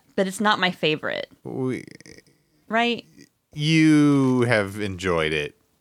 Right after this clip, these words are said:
Speaker 2: before.
Speaker 1: Oh,
Speaker 2: I
Speaker 1: yeah.
Speaker 2: know, I know this for a fact.
Speaker 1: I said there's a time and a place for it, but it was not my favorite.
Speaker 2: Okay.
Speaker 1: Thank you.
Speaker 2: At the time, though.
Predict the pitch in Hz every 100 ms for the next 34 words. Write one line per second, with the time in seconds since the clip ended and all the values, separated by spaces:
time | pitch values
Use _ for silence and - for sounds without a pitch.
0 | - 90 87 - 82 76 78 98 339 311
1 | 254 117 123 131 113 104 92 - 87 -
2 | 73 60 - - _ - 233 - 285 233
3 | 226 240 233 226 214 208 196 233 - 214
4 | 196 170 - 208 208 220 202 220 220 214
5 | - - 196 190 214 214 185 123 - -
6 | - - 80 78 - - - _ _ _
7 | _ - 208 - 180 170 - 104 - 92
8 | 80 69